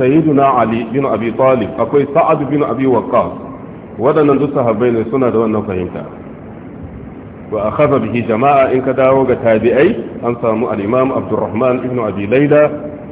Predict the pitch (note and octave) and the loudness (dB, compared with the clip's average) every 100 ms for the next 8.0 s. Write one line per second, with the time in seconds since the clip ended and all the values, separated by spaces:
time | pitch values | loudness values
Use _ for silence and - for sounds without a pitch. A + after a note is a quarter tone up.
0 | - - - - D#3+ D#3+ C3 B2+ C3 D3 | -16 -16 -10 -4 0 2 2 2 2 4
1 | C#3+ C3 C3 A2+ - C3 B2 D#3 E3+ C#3+ | 4 2 2 -2 -4 -4 2 4 4 4
2 | C#3 C3+ B2+ G2 F#2+ F#2 - - - - | 2 2 2 2 0 -4 -6 -10 -14 -16
3 | - - - - C#3 C3 C3+ B2+ B2+ C#3+ | -16 -16 -8 -2 2 2 0 -2 2 2
4 | C#3 C3+ B2+ A#2 A2+ C#3+ C3 A2 G#2+ - | 4 0 0 -2 -4 -2 -2 0 -2 2
5 | D3+ D#3 E3+ G3+ - - - - - - | 4 6 4 2 -4 -10 -12 -14 -16 -10
6 | C3 C3 A#2 B2+ A#2 G#2 G#2 B2 B2+ A#2+ | -4 -2 -2 -2 -2 -4 -2 0 2 2
7 | A2 G#2 F#2 G#2+ C3+ D3+ D3 G#2 G#2 A#2 | 0 0 0 2 4 4 2 -2 -2 -4